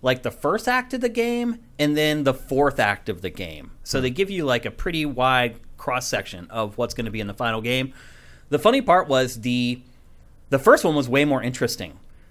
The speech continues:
Speaker 1: It actually traverses a variety of locales, and there's a boss fight that, like, carries it over from chapter to chapter. Like, you fight him once, you knock him down to, like, half health. Like, two chapters later, he comes back and you finish him off.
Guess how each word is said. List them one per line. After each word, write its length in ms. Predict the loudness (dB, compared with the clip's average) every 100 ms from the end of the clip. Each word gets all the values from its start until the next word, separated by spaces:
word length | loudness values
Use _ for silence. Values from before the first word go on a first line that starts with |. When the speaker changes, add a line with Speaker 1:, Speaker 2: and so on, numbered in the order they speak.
| -8 2
Speaker 1:
It 100 | 6
actually 600 | 6 2 2 2 0 -6
traverses 640 | 4 4 6 2 2 0 0
a 60 |
variety 540 | 0 2 4 4 2 0
of 100 | 0
locales, 600 | -2 -2 -2 0 -2 -2
and 140 | -2
there's 120 | -2 -2
a 60 |
boss 400 | -4 -2 -2 -2
fight 320 | -4 -2 -2
that, 140 | -6 -4
like, 220 | -4 -4
carries 420 | -6 -2 0 0
it 80 | -4
over 380 | -2 -2 0 -4
from 260 | -2 -2 -2
chapter 380 | -2 -2 0 -2
to 80 | -2
chapter. 440 | -2 -4 -2 0
Like, 160 | 2 0
you 60 |
fight 220 | 0 2 2
him 100 | 2
once, 440 | 2 2 0 -8 -12 -20 -16 0
you 100 | 4
knock 240 | 4 4
him 100 | 2
down 200 | 4 4
to, 60 | 2
like, 300 | 0 -2 -10
half 260 | 0 0 2
health. 400 | 4 6 4 2 -18 -20 -6
Like, 280 | -4 -4 -2
two 160 | -2
chapters 500 | 2 0 2 0 0
later, 320 | 2 2 2 -2
he 140 | -4
comes 260 | -4 -4 0
back 400 | 2 4 4 2
and 100 | -6
you 40 |
finish 300 | -4 -6 -6
him 100 | -4
off. 360 | 0 2 2